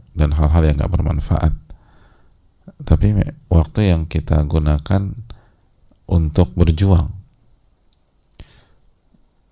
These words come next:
Makanya ulama-ulama besar seperti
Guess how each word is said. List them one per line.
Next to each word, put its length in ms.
Makanya 720
ulama-ulama 640
besar 340
seperti 800